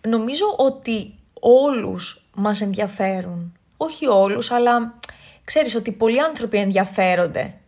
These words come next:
για λίγο πιο βαθιές συζητήσεις πάνω σε διάφορα ζητήματα. Και νομίζω ότι όταν καταφέρεις να κάνεις μια τέτοιου είδους συζήτηση σε μια γλώσσα την οποία μαθαίνεις, παίρνεις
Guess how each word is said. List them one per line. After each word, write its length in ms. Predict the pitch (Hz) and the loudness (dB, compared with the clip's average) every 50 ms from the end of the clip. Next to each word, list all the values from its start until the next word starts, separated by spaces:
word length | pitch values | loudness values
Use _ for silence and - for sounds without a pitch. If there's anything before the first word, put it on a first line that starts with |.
| _ | _
για 640 | _ 196 170 180 202 196 190 190 190 185 180 - - - | _ -6 -2 0 2 4 4 4 4 4 2 0 -2 -6
λίγο 360 | - 196 208 214 214 202 220 | -4 -4 -2 -2 -2 -2 -4
πιο 200 | 220 - - 220 | -4 -2 -2 -2
βαθιές 440 | 202 208 196 196 - - 196 190 190 | 0 0 -2 -2 0 2 2 4 4
συζητήσεις 1200 | - - - - - 196 196 190 170 185 180 180 175 175 - - - - - - - - _ _ _ _ | 2 0 0 -2 -2 -2 -4 -4 -6 -6 -8 -8 -4 -4 -4 -4 -2 -4 -6 -6 -6 -8 _ _ _ _
πάνω 220 | 220 208 208 208 | 0 0 0 0
σε 120 | 208 214 202 | -2 -4 -2
διάφορα 400 | 190 190 196 196 - 190 185 190 | 0 0 0 0 0 -2 -2 -2
ζητήματα. 800 | 185 190 190 - 175 180 175 165 180 190 202 196 226 254 - _ _ _ _ _ _ _ - - | -2 -4 -6 -6 -8 -6 -4 -6 -4 -4 -4 -6 -6 -6 -10 _ _ _ _ _ _ _ -10 0
Και 520 | - 240 233 226 220 220 214 214 208 208 202 196 190 - - _ _ _ | 2 2 4 4 4 4 4 4 4 2 0 -2 -6 -10 -16 _ _ _
νομίζω 840 | - 214 214 220 208 208 220 269 320 294 247 220 - 190 202 220 - - | -6 -2 -2 -2 -2 -2 -2 -4 -2 -2 0 0 0 0 0 -2 0 0
ότι 420 | - 208 208 208 - 202 - - - | 0 0 0 -2 -6 -10 -12 -12 -2
όταν 280 | - 226 226 226 294 311 | 0 0 0 0 -2 -4
καταφέρεις 680 | 320 - 320 294 226 - - - 240 269 294 262 226 | -4 -4 -4 -4 -4 -4 -2 0 0 2 2 0 -2
να 120 | 202 190 196 | -2 -4 -4
κάνεις 320 | - 202 202 202 202 196 | -4 -4 -4 -2 -2 -4
μια 200 | 202 196 202 202 | -4 -4 -4 -4
τέτοιου 400 | 202 - 220 220 220 - - 220 | -2 -2 -4 -4 -4 -6 -4 -4
είδους 320 | 208 202 202 185 196 196 - | -4 -2 -4 -4 -4 -2 -2
συζήτηση 920 | - - 196 180 190 226 233 220 - 165 - - - 196 175 170 175 - _ _ _ | -2 0 -2 -2 -2 -2 -2 -4 -6 -4 -2 -2 -2 -2 -6 -10 -12 -16 _ _ _
σε 200 | - - - 196 | -6 -2 -2 0
μια 360 | 202 220 254 269 254 226 - | 0 2 2 2 2 2 2
γλώσσα 680 | 180 220 226 233 247 240 226 - - 214 190 170 175 - _ | 2 2 4 4 4 4 2 0 0 -2 -6 -8 -12 -14 _
την 140 | - 208 196 | -6 -4 -4
οποία 440 | 196 190 196 233 254 262 247 226 - 202 | -4 -2 -2 0 2 4 2 2 0 -2
μαθαίνεις, 1080 | 196 190 196 - - 226 240 233 190 170 165 185 233 285 - - - - - _ _ _ _ | -4 -4 -4 -2 -2 0 0 0 -2 -4 -6 -6 -8 -6 -6 -6 -6 -8 -10 _ _ _ _
παίρνεις 400 | - 254 254 311 339 - - | 0 0 0 0 -2 -2 -2